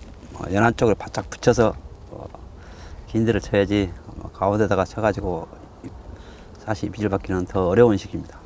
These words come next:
어차피 시-, 산란 전 시기이기 때문에 붕어는 무조건 수초 안쪽으로 얕은 수-, 수심대로 올라타게 돼 있기 때문에 일단 좀 조금 얕은 데를 공략하는 게 좋을 것 같습니다. 저도 수초에 바짝바짝 붙이고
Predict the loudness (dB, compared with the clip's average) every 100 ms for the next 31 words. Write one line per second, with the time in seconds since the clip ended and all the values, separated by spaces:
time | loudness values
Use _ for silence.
0 | -20 -8 -6 -2 -4 -4 0 4 6 4
1 | 0 -6 -6 0 0 2 -2 0 0 2
2 | 0 0 -6 -20 -20 -20 -20 -16 -2 2
3 | 2 2 0 0 2 0 0 0 2 2
4 | 4 4 4 0 -10 -18 -6 -4 0 2
5 | 2 0 -12 -4 0 2 6 6 4 -2
6 | -20 -20 -20 -20 -4 0 0 0 0 2
7 | 2 -2 -8 -6 -6 -8 -14 -20 -20 -20
8 | -20 -12 -10 -8 -8 -8 -10 -10 -4 2
9 | 2 2 4 6 6 4 0 2 4 2
10 | 0 -6 -8 -6 -8 -8 -16 -16 -20 -20
11 | -20 -20 -20 -20 -20 -20 -20 -20 -20 -20
12 | -20 -20 -20 -20 -12 -2 2 2 0 -2
13 | 0 0 -2 -2 -2 -2 -2 -4 -10 4
14 | 6 6